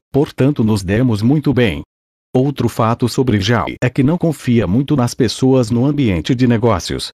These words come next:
e eu costumo ser assim. Estávamos meio cabreiros um com o outro, mas acredito que também não houve respeito mútuo desde o início. Conseguimos fechar um acordo em pouco tempo.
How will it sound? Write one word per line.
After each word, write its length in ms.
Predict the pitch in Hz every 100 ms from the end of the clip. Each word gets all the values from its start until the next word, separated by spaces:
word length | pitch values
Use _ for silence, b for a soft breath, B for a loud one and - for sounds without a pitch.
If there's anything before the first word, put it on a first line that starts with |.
| -
e 140 | 127 117
eu 100 | 120
costumo 480 | 151 - 120 120
ser 260 | 92 - 151
assim. 400 | 143 - 131 71 - _ _ _ -
Estávamos 760 | 127 - - 127 131 139 139 117
meio 320 | 110 107 107
cabreiros 520 | 170 123 107 107 110
um 80 | 98
com 160 | 147
o 80 | 131
outro, 360 | 131 98 151 185 -
mas 320 | 127 123 120
acredito 580 | 131 - 127 110 110 143
que 100 | 135
também 400 | - 143 101 107
não 180 | 143 107
houve 300 | 113 135 117
respeito 640 | 110 147 - 131 127 123
mútuo 380 | 104 113 156 139
desde 300 | 135 117 107
o 60 | 110
início. 440 | 104 80 - 60 - _ _ _ _
Conseguimos 720 | - 139 147 107 104 104 101
fechar 340 | - 127 123 117
um 120 | 123
acordo 460 | 120 117 113 107 117
em 100 | 104
pouco 380 | 117 113 123
tempo. 400 | 117 113 - -